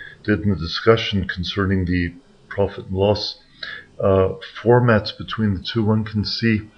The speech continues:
that the absorption costing is focusing on grouping the, both the variable and fixed production costs. Remember the fixed overhead costs of production, uh, in, in combining all of those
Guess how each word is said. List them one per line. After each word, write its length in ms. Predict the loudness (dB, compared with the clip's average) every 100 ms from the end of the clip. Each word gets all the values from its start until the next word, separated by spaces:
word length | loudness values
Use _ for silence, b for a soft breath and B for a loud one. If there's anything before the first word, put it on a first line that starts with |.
| B B B -10
that 140 | 0
the 100 | 2
absorption 760 | 2 8 8 8 4 2 2 2
costing 720 | -2 2 2 0 -4 -2 -2 -8 _ _ _ -20 B B B B 2
is 420 | 4 2 -4 -12 _ _ _ _ _ _
focusing 800 | -2 6 6 6 2 4 4 4
on 500 | 4 6 6 4 0
grouping 540 | 4 6 6 4 4
the, 180 | 4 2
both 320 | 6 8 8
the 80 | 6
variable 500 | 6 10 10 10 8
and 160 | 6 4
fixed 380 | 2 0 -2 -14 -18 -10
production 480 | -2 -2 0 -2 -2
costs. 500 | -6 -8 -10 -14 -16 -12
Remember 220 | -4 -4 0
the 240 | 0 -2 -6 _ -2
fixed 280 | -2 2
overhead 420 | 2 2 0 -2 -4
costs 420 | 0 0 -2 -10
of 60 |
production, 580 | -10 -8 -8 -6 -6 -8 b b b b -10 -2
uh, 240 | 2 2
in, 260 | 4 4 4
in 420 | 4 2 2 -2 -2
combining 640 | 0 6 8 8 6 4
all 380 | 6 8 6 4
of 60 |
those 440 | 6 6 6 2